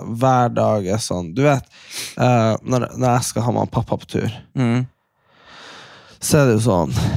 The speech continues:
Speaker 1: at hvis, hvis jeg gir han fritt spillerom, for han er jo lat. Hvis jeg
Speaker 2: Han
Speaker 1: sier
Speaker 2: Fritz?
Speaker 1: Nei, han pappa.
Speaker 2: Du sa hvis du gir han fritt spillerom.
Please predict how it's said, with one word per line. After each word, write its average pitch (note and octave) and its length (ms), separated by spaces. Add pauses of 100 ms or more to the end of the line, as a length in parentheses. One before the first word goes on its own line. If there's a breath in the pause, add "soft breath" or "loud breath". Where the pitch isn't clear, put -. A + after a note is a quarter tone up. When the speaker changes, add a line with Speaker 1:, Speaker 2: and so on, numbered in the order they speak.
(1120 loud breath)
Speaker 1:
at - 160
hvis, C#3 320
hvis C3 180
jeg C3 280
gir A#2+ 120
han A2 160
fritt - 300
spillerom, B2 560 (960)
for - 240
han F#2+ 80
er G2 80
jo F2 60
lat. E2 320 (880 soft breath)
Hvis A#2+ 120
jeg G#2+ 120
Speaker 2:
Han G2+ 80
Speaker 1:
sier A2 140
Speaker 2:
Fritz? - 320 (300)
Speaker 1:
Nei, B2+ 180
han A#2 120
pappa. B2+ 320 (180)
Speaker 2:
Du A2+ 120
sa A2 220
hvis G2 160
du G#2 80
gir G2+ 100
han F2 100
fritt - 280
spillerom. D#2+ 640